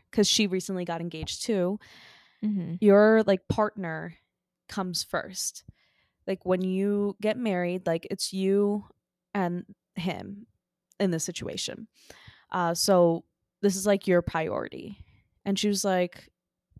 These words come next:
Speaker 1: "Try not to get people to, like, come in between you. Like, if you guys decide to do something, like,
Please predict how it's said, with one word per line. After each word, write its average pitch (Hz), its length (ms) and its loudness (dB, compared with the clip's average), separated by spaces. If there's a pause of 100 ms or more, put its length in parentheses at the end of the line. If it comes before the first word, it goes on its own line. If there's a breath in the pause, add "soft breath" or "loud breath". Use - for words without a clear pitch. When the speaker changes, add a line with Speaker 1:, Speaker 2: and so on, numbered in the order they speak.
(340)
Speaker 1:
"Try 208 340 4
not 214 220 2
to 233 80 -2
get 196 220 0
people 190 380 2
to, - 140 -6
like, 156 160 -4
come 170 200 -6
in 156 80 -4
between 269 460 -2
you. 254 180 0
Like, 208 300 2 (220 soft breath)
if - 160 -4
you 214 120 4
guys 226 220 6
decide 202 400 2
to 196 80 -6
do 208 260 2
something, 202 540 0
like, 165 320 -4